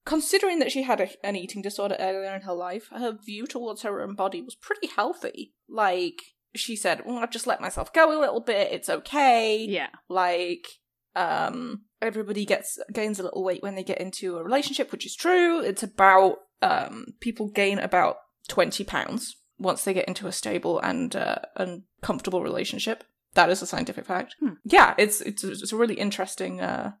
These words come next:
Speaker 1: someone did a study on it, uh, five or six years ago, and the average amount of weight that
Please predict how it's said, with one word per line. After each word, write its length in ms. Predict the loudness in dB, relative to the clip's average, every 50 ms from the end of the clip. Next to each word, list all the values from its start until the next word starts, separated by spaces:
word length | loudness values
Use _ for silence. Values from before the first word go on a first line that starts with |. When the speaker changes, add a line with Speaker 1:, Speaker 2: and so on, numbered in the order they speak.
| _ _
Speaker 1:
someone 260 | -4 -2 0 2 2
did 140 | 2 0 -2
a 40 | -2
study 360 | -2 2 2 4 4 4 4
on 100 | 2 2
it, 160 | 0 -4 -4 -6
uh, 100 | -8 -8 -8 -12 _ _
five 260 | -4 0 2 4 4 4
or 40 |
six 240 | 2 0 -4 -4 -2
years 220 | -2 -2 0 -2 -2
ago, 320 | 0 0 0 0 0 -2 -6 _ _ _
and 180 | 0 0 0 0
the 140 | -4 2 6 8
average 300 | 8 8 8 4 0 0
amount 220 | -2 -2 0 0
of 60 | 0
weight 220 | 2 0 0 0 -2
that 160 | -6 -6 -8